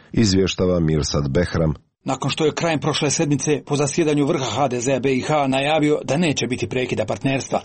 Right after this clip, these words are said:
Speaker 2: sa liderom S N S D-a Miloradom Dodikom, predsjednik najjače hrvatske stranke u Bosni i Hercegovini Dragan Čović je nakon zasjedanja predsjedništva i glavnog vijeća Hrvatskog narodnog sabora B I H u Mostaru rekao kako su u Bosni i Hercegovini potrebni mir i stabilnost.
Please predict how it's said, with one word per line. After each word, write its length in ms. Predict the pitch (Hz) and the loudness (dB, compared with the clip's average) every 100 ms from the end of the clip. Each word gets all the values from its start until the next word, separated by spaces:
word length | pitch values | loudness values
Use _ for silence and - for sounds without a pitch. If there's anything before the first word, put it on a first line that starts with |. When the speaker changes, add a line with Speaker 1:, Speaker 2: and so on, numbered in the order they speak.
| - - | -6 -8
Speaker 2:
sa 180 | - 135 | -4 0
liderom 400 | 139 143 131 117 | 2 4 2 0
S 200 | - 135 | -2 0
N 140 | 135 120 | 0 0
S 60 | |
D-a 200 | 113 147 | 0 0
Miloradom 460 | 127 143 120 120 107 | 2 0 0 0 0
Dodikom, 420 | 127 147 139 127 - - - - | -2 0 -2 -4 -6 -14 -16 -8
predsjednik 520 | - 151 147 147 139 - | -2 -2 0 0 0 0
najjače 380 | 175 151 107 107 | 0 0 -2 -4
hrvatske 420 | - 127 - 113 | -2 -2 -2 -2
stranke 340 | - 139 127 | 0 0 0
u 60 | 110 | 0
Bosni 280 | 120 110 117 | -2 -2 -2
i 80 | 107 | 0
Hercegovini 500 | 147 139 139 143 117 | 0 2 2 2 0
Dragan 280 | 123 98 | -2 -4
Čović 380 | 90 131 151 143 | -2 2 2 2
je 140 | 147 127 - - | -2 -4 -14 -4
nakon 260 | 147 160 | -2 0
zasjedanja 480 | 139 139 170 156 147 | 0 0 2 2 0
predsjedništva 600 | 120 160 156 147 139 151 | 2 0 0 0 0 0
i 40 | 135 | 2
glavnog 340 | 156 151 139 | 2 2 0
vijeća 300 | 147 175 147 113 | 2 0 0 -2
Hrvatskog 420 | 156 139 131 123 127 | 0 0 0 -2 0
narodnog 340 | 143 127 120 | 0 0 -2
sabora 360 | - 156 107 98 | 0 0 0 -2
B 100 | 113 | -4
I 80 | |
H 180 | 104 131 | -2 0
u 80 | 110 | 0
Mostaru 460 | 104 101 151 156 131 - - - | -2 0 2 2 0 -6 -14 -6
rekao 420 | 135 170 165 147 | -4 -4 -2 -2
kako 220 | - 117 | -2 -4
su 180 | 120 131 | -4 -4
u 40 | 117 | -2
Bosni 300 | 135 - 117 | -2 -2 -4
i 120 | - | -2
Hercegovini 480 | 147 - 113 104 95 | -2 0 -2 -4 -2
potrebni 460 | 147 123 120 127 | -2 0 -2 -2
mir 340 | 127 143 131 131 | 0 2 2 -2
i 80 | 147 | -6
stabilnost. 640 | - 117 92 85 - - | -4 -4 -6 -10 -14 -16